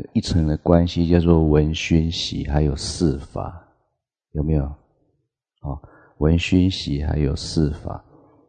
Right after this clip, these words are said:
那闻熏习呢，它是这个四法的因，啊，闻熏习是四法，因为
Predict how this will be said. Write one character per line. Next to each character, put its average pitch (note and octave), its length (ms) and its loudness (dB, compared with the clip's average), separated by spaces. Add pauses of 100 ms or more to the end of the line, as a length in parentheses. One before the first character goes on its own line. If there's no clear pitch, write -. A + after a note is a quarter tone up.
(280)
那 F2+ 240 8
闻 F#2+ 420 8
熏 A#2 540 8
习 D2 560 -4
呢， D2 320 -2 (1900)
它 F#2 260 4
是 F2+ 480 0
这 E2 540 2
个 D#2+ 520 -6 (200)
四 F#2 500 2
法 C2+ 420 -10
的 C#2 140 -8
因， E2+ 580 -2 (280)
啊， - 200 -12 (840)
闻 E2 180 0
熏 A2 220 4
习 D#2 220 -2
是 E2 120 -6
四 D#2+ 280 -2
法， D2 200 -2
因 E2 160 0
为 E2+ 300 4